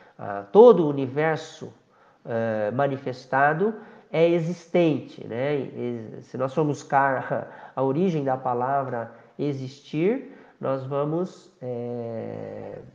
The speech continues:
é, compreender que existir é, é como a-,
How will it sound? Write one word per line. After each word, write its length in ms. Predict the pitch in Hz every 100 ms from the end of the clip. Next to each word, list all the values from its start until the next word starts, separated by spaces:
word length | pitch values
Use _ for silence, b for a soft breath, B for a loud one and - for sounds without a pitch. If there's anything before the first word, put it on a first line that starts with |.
| _ _ _ -
é, 680 | 117 110 107 107 104 - -
compreender 1120 | - 208 202 170 135 127 139 202 240 - - -
que 180 | 156 156
existir 840 | 156 147 - - 175 202 262 B B B -
é, 360 | 135 131 131 131
é 100 | 135
como 420 | - - 160 165
a-, 160 | 147